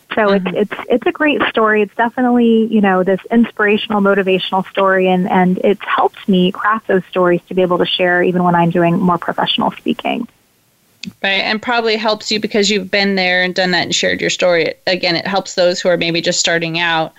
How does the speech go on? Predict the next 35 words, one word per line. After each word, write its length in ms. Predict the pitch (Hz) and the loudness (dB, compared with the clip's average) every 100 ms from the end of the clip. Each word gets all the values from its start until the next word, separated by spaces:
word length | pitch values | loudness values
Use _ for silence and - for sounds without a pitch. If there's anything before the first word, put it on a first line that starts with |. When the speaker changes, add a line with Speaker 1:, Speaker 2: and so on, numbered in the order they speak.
| - - - | -20 -20 -12
Speaker 2:
understanding, 960 | - 175 170 - 170 170 170 165 165 - | -2 0 0 -2 -4 -2 -2 0 -2 -2
you 80 | 160 | -2
know, 160 | 165 | -2
you've 320 | 147 165 175 170 | -2 0 0 0
made 200 | 160 160 | -2 -2
some 140 | 165 | 0
of 60 | 160 | 0
the 60 | |
same 220 | 156 165 | 0 0
mistakes 480 | 160 156 170 165 - | 0 0 -2 -2 -2
that, 240 | 170 156 - | -2 -2 -2
you 80 | 156 | -4
know, 140 | 151 | -2
other 280 | 147 156 160 | -2 -2 -2
people, 640 | 170 175 165 165 165 160 - | -4 -6 -2 0 0 -2 -4
you 80 | 170 | -4
know, 80 | 165 | -2
have 240 | 175 165 | -2 -4
made. 240 | 170 160 156 | -4 -4 -2
We 80 | |
all 220 | - 175 190 | 0 2 0
make 200 | 180 - | -2 -6
mistakes, 520 | 170 - 160 160 - | -8 -4 -4 -4 -4
but 160 | - | -2
if 120 | 180 - | -2 -2
we 120 | 175 | -2
can 160 | 180 | -2
learn 240 | 175 175 175 | 0 0 0
from 180 | 170 165 | -2 -2
each 160 | 165 | -2
other, 400 | 160 151 156 - | -2 -2 -2 -2
I 80 | - | -4
think 220 | 165 165 | -2 -2
that's 220 | - - - | -2 -6 -4
helpful. 500 | 135 - 139 143 | -6 -4 -2 -2